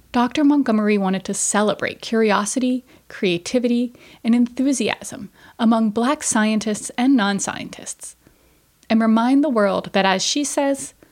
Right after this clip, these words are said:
"Black scientists are out there." Moving on, we have Ingrid Paredes,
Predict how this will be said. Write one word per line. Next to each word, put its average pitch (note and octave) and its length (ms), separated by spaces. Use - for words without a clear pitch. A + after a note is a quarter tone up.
"Black A3+ 360
scientists G#3 840
are F#3+ 300
out - 300
there." - 280
Moving D4 340
on, F3 300
we A3+ 140
have A3+ 200
Ingrid C4+ 380
Paredes, - 800